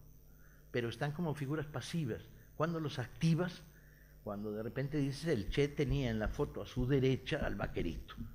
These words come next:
y entonces introduces al vaquerito. Y no los introduces todos pegados, ¿sí? Y hablas de la pléyade de adolescentes, cada uno tiene un significado en la historia. Ah, usa técnicas literarias, como por ejemplo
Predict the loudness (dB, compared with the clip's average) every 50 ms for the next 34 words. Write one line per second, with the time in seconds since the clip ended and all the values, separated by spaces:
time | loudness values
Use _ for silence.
0 | -12 -12 -10 -10 -8 -6 -6 -6 -6 -6 -8 -14 -10 -8 -6 -4 -4 -2 -2 -2
1 | -2 -2 -4 -4 -6 -8 -8 -6 -6 -6 -6 -8 -8 -10 -10 -12 -12 -16 -18 -20
2 | -20 -18 -18 -18 -18 -18 -16 -6 -2 0 2 2 4 4 2 2 2 0 0 -2
3 | -4 -4 -4 -4 -4 -4 -4 -4 -2 -2 0 0 0 0 0 -2 -4 -4 -8 -8
4 | -10 -16 -18 -20 -20 -20 -20 -20 -20 -20 -20 -16 -8 -6 -6 -6 -4 -2 0 0
5 | 2 2 0 0 0 0 -2 -2 -2 -2 -2 -2 0 0 0 0 -2 -2 -2 -4
6 | -4 -4 -4 -4 -4 -4 -4 -4 -4 -2 -2 -2 -2 -4 -8 -12 -6 -2 0 2
7 | 2 4 2 2 2 2 0 0 -2 -2 -2 -2 -4 -4 -4 -4 -2 -2 -2 -4
8 | -6 -6 -4 -2 -2 -2 -2 -4 -8 -12 -18 -14 -8 -6 -4 -4 -4 -4 -6 -6
9 | -6 -6 -6 -8 -10 -14 -16 -18 -20 -20 -20 -20 -20 -20 -20 -20 -20 -20 -14 -2
10 | 2 2 4 4 4 2 2 0 -2 -2 0 0 2 2 2 0 0 -4 0 2
11 | 2 2 4 2 -2 -2 -2 -2 -2 -2 -2 -2 0 0 2 2 2 2 2 0
12 | -2 -2 -2 -2 0 0 0 0 2 2 4 2 4 4 2 0 0